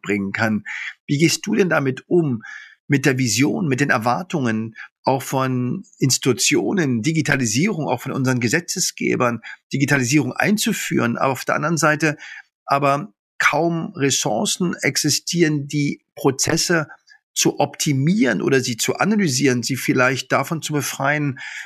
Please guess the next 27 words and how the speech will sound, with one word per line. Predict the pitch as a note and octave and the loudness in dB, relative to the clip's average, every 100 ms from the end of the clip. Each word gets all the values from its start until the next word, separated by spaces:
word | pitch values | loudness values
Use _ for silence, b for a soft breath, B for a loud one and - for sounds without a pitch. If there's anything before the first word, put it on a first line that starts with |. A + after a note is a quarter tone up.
| B _ | B _
dass | C#3+ B2+ - - | -2 0 -2 2
unnötige | F#3+ F3 D#3+ C#3+ B2 | 4 4 2 -2 0
Dinge | D3 A#2 | -2 0
gemacht | D3 B2 A#2+ - C3+ | 0 0 -2 -4 -2
werden | A#2+ A#2+ | 0 0
oder | - C3 B2 | -2 0 0
Dinge | A#2 C3+ C#3+ A#2+ B B _ - | 0 0 0 -2 B B _ 0
parallel | C#3+ C3 B2+ D#3+ G3+ - - | 2 2 4 4 2 -2 0
unabgestimmt | G3+ A3 F#3 - C3 - B2 B2+ | 2 2 0 0 -2 0 -2 2
laufen, | B2+ A#2+ C3 | 0 0 -2
die | B2 | -2
teilweise | C3 C3 C3+ C3+ B2+ C3+ B B - | 0 0 2 0 2 0 B B -6
wirksam, | A2+ D3+ - G3 F#3+ | 0 0 2 0 0
aber | F3+ D3 C3 | 0 0 0
manchmal | B2+ C#3 - D3+ | 0 -2 0 -2
auch | - C3+ B2 _ - | 0 -4 -6 _ 0
Risiko | B2 G#3 A#3+ - F3 | 2 4 2 0 0
in | C3+ | 0
sich | A#2+ A#2 - | -2 -4 -2
bürgen. | C3+ A2+ A2+ G#2+ b b _ | -2 -4 -4 -8 b b _
Wie | D#3+ | 0
gehst | E3+ F3 A3 | 2 2 0
du | |
mit | A#3 A3+ - - | 0 0 -4 -6
diesem | F3+ F3+ F#3 D3+ | -4 0 -2 0
großen | C#3+ E3+ F3+ D3+ | 0 0 0 0
Gap | B2 D#3+ F3 | 2 2 -2